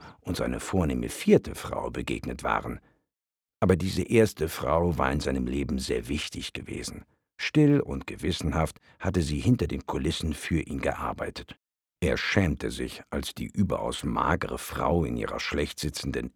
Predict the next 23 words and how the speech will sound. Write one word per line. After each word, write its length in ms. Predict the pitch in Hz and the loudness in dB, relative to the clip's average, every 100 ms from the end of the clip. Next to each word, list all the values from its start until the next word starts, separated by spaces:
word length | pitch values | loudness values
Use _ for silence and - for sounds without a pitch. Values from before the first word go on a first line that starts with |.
| - | -4
ärmlichen 580 | 73 82 73 - - | 0 2 2 -2 -6
Kleidung 500 | - - 64 65 67 | -4 -2 0 0 -2
eintrat. 680 | - 67 60 - 53 - - _ _ _ _ _ - | -2 -4 -4 -4 -4 -6 -10 _ _ _ _ _ 2
„Mein 300 | 92 92 87 | 4 6 4
Herz“, 520 | 90 127 92 73 - | 4 4 4 2 -6
sprach 480 | - - 69 60 - | -10 -8 -6 -6 -4
er 180 | - 53 | -6 -6
flehentlich, 760 | - 69 67 57 - 64 - - - _ _ _ | -6 -2 -2 -2 -4 -6 -8 -12 -20 _ _ _
„wenn 160 | 90 90 | 2 2
ich 160 | 78 | 2
in 100 | 73 | 0
ein 360 | 57 90 95 87 | 2 6 6 6
oder 240 | 62 - | 4 -2
zwei 420 | - - 73 80 78 | -4 -4 0 0 0
Tagen 460 | 65 57 58 55 | 0 0 -2 -6
tot 360 | - 98 110 - | 0 4 4 4
bin, 340 | 71 60 52 - - _ | -4 -2 -4 -8 -20 _
werde 320 | - 85 76 | -4 0 2
ich 160 | 69 - | 0 -2
ohne 300 | 65 73 64 | 0 0 0
dich 240 | 58 - | -2 -2
einsam 580 | - 117 110 85 53 57 | 4 6 8 6 2 -2
sein. 460 | 53 58 58 58 | -4 -4 -2 -4